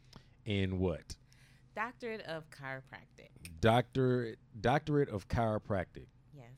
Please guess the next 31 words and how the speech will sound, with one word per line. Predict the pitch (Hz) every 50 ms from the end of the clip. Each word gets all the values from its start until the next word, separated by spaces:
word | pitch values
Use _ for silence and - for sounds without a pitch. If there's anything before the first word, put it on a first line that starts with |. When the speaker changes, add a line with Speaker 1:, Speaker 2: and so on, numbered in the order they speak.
| - - - - - - - - -
Speaker 1:
This | 92 127 127
Speaker 2:
Actually, | - 135
Speaker 1:
was | 131 104 90
Speaker 2:
it's | 85 85 87
Speaker 1:
just | 101 127 135 127 - -
in | 123 120 113
December, | 113 110 101 - 120 113 101 90 82 78 76
right? | 78 80 82 82 85 80 - - - - -
Speaker 2:
Yes. | 139 135 127 127 131 143 -
Speaker 1:
So | - - 120
this | 117 113 120 110 117
is | 120 123
in | 123
the | 117 107
midst | 104 104 110 117 120 107 - -
of | 117 107 95 98
you | 104 107 107 107 104 101 101 98 98 98 95 95 - - - - - - - - - - - - - - 95 95
becoming | 107 104 - - - - 123 127 123 120 117 110 107 104 104 101 101 101 104 - - - - - - - - - - - - - - 110
a | 107 107 104 98 95 95 90 90 95 - - - - - - - - - - - - - - - - 87
worldwide | 85 95 107 110 113 113 113 104 101 107 104 104 104 98
phenomenon, | - 110 98 98 95 95 90 87 82 82 80 80 78 78 78 78 80 - - - - 220 - - - - 247 226 - - -
Speaker 2:
<laughs> | - - - 330 349 - - - - - - - - -
Speaker 1:
and | 254 214 110 107 101 98 98 95 92 92 90 87 87 87 87 85
you | 92 92 87
still | - - 107 101
got | 95 101 95 -
time | - 95 90 87
for, | 85 82 80 78 - - -
to | - 90 78
do | 76 80 78 76
school. | - - - - 87 85 80 76 71 67 64